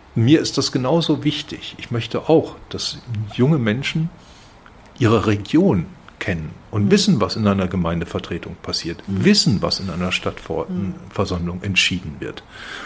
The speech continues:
Speaker 1: Und hat gemeinsam mit uns gesagt, komm, das machen wir zusammen. Und, ähm, ich gebe Geld da rein. Und wir haben gesagt, wir legen noch mal was oben drauf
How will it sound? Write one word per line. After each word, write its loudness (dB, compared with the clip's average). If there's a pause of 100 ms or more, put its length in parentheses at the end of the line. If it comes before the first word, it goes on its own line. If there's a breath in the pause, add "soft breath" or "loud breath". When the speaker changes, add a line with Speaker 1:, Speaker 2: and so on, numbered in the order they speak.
(160 loud breath)
Speaker 1:
Und -2 (540 loud breath)
hat -4
gemeinsam 2
mit -8
uns -4
gesagt, -6
komm, -4 (100)
das 2
machen 2
wir 4
zusammen. 0 (480 loud breath)
Und, -2
ähm, 2 (240)
ich 2
gebe 2
Geld 2
da 2
rein. -2 (800)
Und 0
wir 4
haben 2
gesagt, 0
wir 2
legen 2
noch 0
mal -2
was 2
oben -4
drauf 0